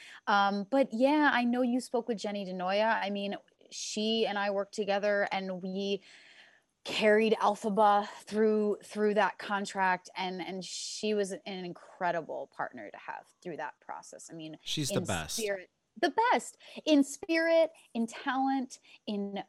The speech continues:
Speaker 1: in partnership and support, you know, and that's just so important. And of course, like, the green team,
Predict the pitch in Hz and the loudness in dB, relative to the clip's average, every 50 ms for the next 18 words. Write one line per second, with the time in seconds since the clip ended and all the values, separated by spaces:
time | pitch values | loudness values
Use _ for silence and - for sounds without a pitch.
0 | _ _ - 208 196 190 - - - 294 - 277 277 - - 277 254 254 208 202 | _ _ -10 -8 -8 -8 -6 -4 -4 -2 0 -2 -2 0 0 -2 0 0 -2 -6
1 | - - 214 - _ - 277 269 254 247 240 226 - - 240 233 226 226 233 240 | -6 -10 -16 -18 _ 2 2 4 4 4 0 -2 -4 -4 -4 -2 -2 0 0 0
2 | 277 311 302 - - 247 - - - - - 233 226 220 214 214 - - 202 180 | 0 -2 -2 -4 -6 -6 -6 -10 -10 -6 -2 0 2 2 2 0 -2 -6 -10 -12
3 | - _ - 175 160 - 160 160 160 - - - 202 196 185 180 - - - 247 | -12 _ -8 -8 -8 -8 -10 -14 -14 -12 -10 -8 -6 -6 -6 -8 -12 -6 -2 -2
4 | 226 220 214 - 214 196 185 - _ _ _ _ - 208 190 214 214 220 214 214 | 0 0 0 0 -2 -2 -2 -4 _ _ _ _ -4 -2 -2 0 -2 -2 -2 -2
5 | 208 208 220 220 - - 220 220 214 220 220 226 240 | -2 -2 -4 -4 -4 -6 -4 -4 -4 -2 -2 -4 -4